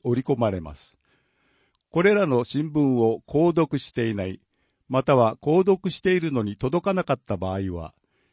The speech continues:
市役所一階行政資料室、下総大英支所、保健福祉館、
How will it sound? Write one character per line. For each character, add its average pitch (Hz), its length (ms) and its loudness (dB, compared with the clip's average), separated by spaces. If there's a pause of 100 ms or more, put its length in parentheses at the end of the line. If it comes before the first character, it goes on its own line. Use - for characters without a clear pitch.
(140)
市 - 200 -4
役 185 160 0
所 131 220 -2
一 107 220 -4
階 104 280 -4
行 131 180 2
政 170 280 0
資 - 160 -4
料 98 180 0
室、 - 360 -18 (420)
下 185 340 0
総 - 380 -6
大 165 300 0
英 135 160 -2
支 - 220 -12
所、 73 200 -10 (340)
保 135 140 -6
健 190 260 2
福 - 220 -8
祉 - 180 -6
館、 73 260 -10